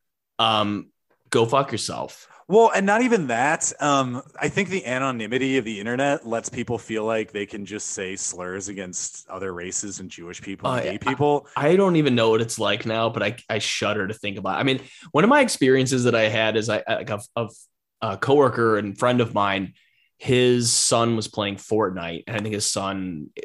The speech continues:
Speaker 1: very young, um, and he, <laughs> he, he banned his son from playing Fortnite 'cause he was listening to what the kind of things that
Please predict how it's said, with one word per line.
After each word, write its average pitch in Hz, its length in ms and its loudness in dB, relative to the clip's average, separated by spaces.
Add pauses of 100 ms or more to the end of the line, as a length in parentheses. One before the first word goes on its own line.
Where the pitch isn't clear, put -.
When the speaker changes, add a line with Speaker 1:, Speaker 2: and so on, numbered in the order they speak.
Speaker 1:
very 107 300 -2
young, - 320 -8 (280)
um, 98 520 0 (680)
and 104 540 0 (100)
he, 135 560 0
<laughs> - 240 -8
he, 120 340 -4
he 123 120 -4
banned 120 340 0
his 139 120 2
son 127 200 0
from 120 140 -2
playing 117 200 -2
Fortnite 123 460 0
'cause 110 100 -8
he 107 80 0
was 107 180 -2
listening 113 440 -2
to 101 40 -4
what 107 180 -6
the 110 60 -18
kind 107 180 -4
of 110 80 -10
things 107 280 -4
that 101 200 -4